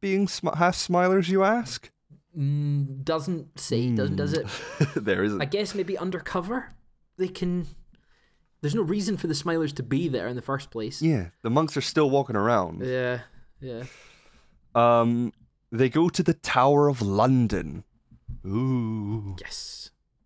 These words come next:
Speaker 2: Love the Tower of London.
Speaker 1: They meet, uh, Hawthorne, who's, like, the lead monk.
Speaker 2: Lead monk,
Speaker 1: Um,
Speaker 2: dude.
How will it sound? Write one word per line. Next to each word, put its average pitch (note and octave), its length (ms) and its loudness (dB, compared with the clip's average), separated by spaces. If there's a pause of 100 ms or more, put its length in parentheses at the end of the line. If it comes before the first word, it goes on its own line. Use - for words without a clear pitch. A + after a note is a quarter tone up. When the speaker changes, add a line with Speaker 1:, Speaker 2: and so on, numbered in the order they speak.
(100)
Speaker 2:
Love C#3 160 -12
the - 80 -16
Tower F#2+ 120 -10
of F#2+ 60 -12
London. G2+ 200 -12 (800)
Speaker 1:
They A2 180 4
meet, A#2 380 2
uh, F2+ 580 2
Hawthorne, A#2 680 2
who's, G2 240 -2
like, F#2 160 -2
the G2+ 120 0
lead G2 760 -2
monk. F#2+ 560 -2 (200)
Speaker 2:
Lead B2+ 200 -4
monk, G#2 160 0
Speaker 1:
Um, F#2 220 4
Speaker 2:
dude. F2 240 -4